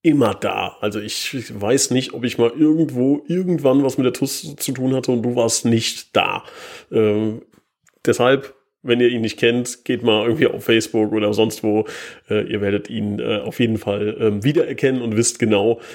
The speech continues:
wer jetzt hier gerade mit mir diese Podcast-Folge macht. Sebastian, stell dich doch mal bitte ganz kurz vor.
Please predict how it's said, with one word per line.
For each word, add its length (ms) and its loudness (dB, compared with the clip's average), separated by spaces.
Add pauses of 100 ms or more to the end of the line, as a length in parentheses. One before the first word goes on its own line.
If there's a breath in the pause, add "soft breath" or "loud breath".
(140)
wer 140 2
jetzt 220 0
hier 160 2
gerade 500 0 (240 loud breath)
mit 240 0
mir 180 2
diese 240 0
Podcast-Folge 680 0
macht. 220 -4
Sebastian, 360 2
stell 160 2
dich 140 -2
doch 80 2
mal 100 0
bitte 160 2
ganz 240 0
kurz 180 -2
vor. 380 -2